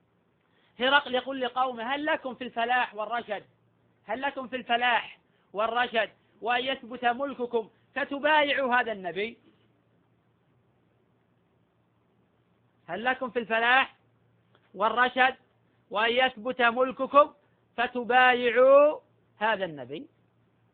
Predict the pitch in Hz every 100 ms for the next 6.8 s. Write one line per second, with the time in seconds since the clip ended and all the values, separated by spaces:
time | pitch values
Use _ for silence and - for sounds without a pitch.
0 | _ _ _ _ _ _ 175 - 196 262
1 | 262 - 240 262 247 - _ _ _ _
2 | 196 214 233 226 220 175 233 226 220 _
3 | _ _ _ 175 302 311 277 277 277 311
4 | 277 269 247 196 - _ _ _ _ _
5 | 226 285 277 277 262 208 196 233 294 311
6 | 320 214 262 269 247 262 330